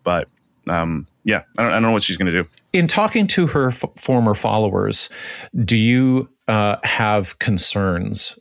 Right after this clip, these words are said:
Speaker 2: that if she does spiral with the stress of the scrutiny, that she will give them instructions to do things that are not in their best interests?
Speaker 1: Um, other people have expressed that concern.
Speaker 2: Mm-hmm.
Speaker 1: Um,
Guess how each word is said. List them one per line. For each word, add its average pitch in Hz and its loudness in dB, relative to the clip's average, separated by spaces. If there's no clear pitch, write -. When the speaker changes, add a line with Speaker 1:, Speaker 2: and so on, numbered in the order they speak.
Speaker 2:
that 92 -2
if 95 -4
she - -2
does 98 0
spiral 92 -2
with 82 -12
the 92 -4
stress 90 -2
of 90 -8
the 92 -6
scrutiny, 92 -4
that 92 0
she - -4
will 107 0
give 104 -2
them 113 2
instructions 117 -2
to 92 -4
do 90 -2
things 95 -4
that 98 -2
are 98 0
not 95 0
in 101 -2
their 95 0
best 95 -2
interests? - -4
Speaker 1:
Um, 135 2
other 151 2
people 123 2
have 107 0
expressed - -2
that 92 0
concern. 95 -2
Speaker 2:
Mm-hmm. 98 0
Speaker 1:
Um, 101 2